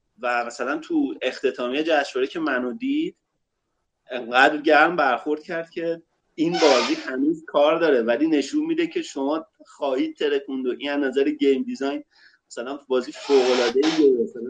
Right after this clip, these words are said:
اولین بازیه که انقدر تو بحث گیم دیزاین از خودش مایه داره و اینا. خیلی حالا لطف داشت به من و به کار،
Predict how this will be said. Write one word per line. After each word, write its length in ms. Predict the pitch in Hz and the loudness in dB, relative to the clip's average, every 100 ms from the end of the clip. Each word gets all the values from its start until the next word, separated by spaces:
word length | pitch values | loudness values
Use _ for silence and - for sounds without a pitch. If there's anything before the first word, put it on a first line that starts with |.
| 131 131 | -6 0
اولین 420 | 131 135 135 131 | 2 2 0 2
بازیه 440 | 131 123 147 175 | 0 0 2 2
که 200 | 170 - - | 2 -2 -2
انقدر 540 | 151 165 160 147 151 - _ _ _ _ | -2 2 2 2 0 0 _ _ _ _
تو 120 | 120 | -8
بحث 300 | 113 123 135 | -2 -2 0
گیم 320 | 151 135 127 | 0 2 0
دیزاین 280 | 123 120 143 - | -2 -2 -2 -2
از 180 | 139 - | -4 -6
خودش 420 | - 143 156 151 | 0 2 2 0
مایه 400 | 127 127 123 147 | 0 2 4 4
داره 220 | 156 127 | 4 2
و 40 | 123 | 2
اینا. 300 | 107 117 156 | 0 0 -2
خیلی 320 | - 170 190 | 0 2 4
حالا 180 | 160 175 | 4 4
لطف 300 | 175 185 - | 2 0 0
داشت 260 | - 120 - | -2 -2 -2
به 120 | 120 | -4
من 260 | 120 120 131 | -2 -4 -8
و 120 | 117 | -10
به 120 | 117 | -12
کار، 380 | - 113 113 | -14 -14 -12